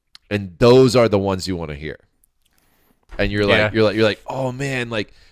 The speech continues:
Speaker 1: because what does it do? It makes them not black and white anymore. They're, they're humans just like us. They do fuck up. Like, we get to see, it's like skate videos.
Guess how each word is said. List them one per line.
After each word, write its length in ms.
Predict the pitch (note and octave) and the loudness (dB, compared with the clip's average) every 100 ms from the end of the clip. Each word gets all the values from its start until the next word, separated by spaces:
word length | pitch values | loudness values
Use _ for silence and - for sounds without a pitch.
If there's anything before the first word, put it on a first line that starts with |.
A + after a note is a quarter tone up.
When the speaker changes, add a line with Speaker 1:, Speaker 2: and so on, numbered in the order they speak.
| - | -6
Speaker 1:
because 840 | C3+ - D#3+ G#3+ D#3 D3 D3+ - - _ _ | -6 -2 2 4 6 6 2 -6 -18 _ _
what 160 | - G#2 | -6 -2
does 120 | A2+ | 0
it 100 | B2 | -2
do? 420 | G2+ A#2+ B2+ D#3+ F3 _ _ _ _ _ _ _ _ - | -4 -2 -2 -2 -8 _ _ _ _ _ _ _ _ -12
It 200 | F#2+ E2+ _ | -12 _ _
makes 360 | F#2+ G#2+ - | -6 -6 -6
them 240 | - F#2+ F2+ | -12 -14 -8
not 340 | G2+ A2+ G2 | -6 -6 -8
black 320 | F#2+ G#2 G#2+ | -6 -4 -4
and 140 | A2 G2+ | -6 -4
white 200 | F#2+ F2 | -2 -2
anymore. 540 | E2 D#2+ D2 B1 A1 _ _ _ _ - | -8 -12 -12 -14 -16 _ _ _ _ -12
They're, 180 | E2 D2+ _ _ _ | -12 -12 _ _ _
they're 140 | G2+ | -4
humans 560 | F2 - C#3 C3 F2 D#2 | -4 -6 -8 -6 -10 -12
just 300 | - F#2 - | -8 -6 -4
like 200 | F#2 - | -6 -4
us. 280 | A2+ D2+ - | -4 -4 -8
They 100 | E2 | -14
do 300 | - B2+ D#3+ | -8 -4 -4
fuck 340 | - F2 - | -4 -6 -4
up. 200 | D#2+ A#1 - | -8 -8 -10
Like, 140 | D#2 | -10
we 100 | F#2 | -8
get 180 | G#2 A2 | -4 -4
to 60 | G2+ | -6
see, 320 | - A#2+ G#2+ _ _ | -10 -10 -12 _ _
it's 140 | - - | -4 -4
like 140 | F3 | -4
skate 340 | - G#3 G#3 | -2 -2 -2
videos. 400 | C#3+ A2+ F#2 D#2+ | -2 0 0 0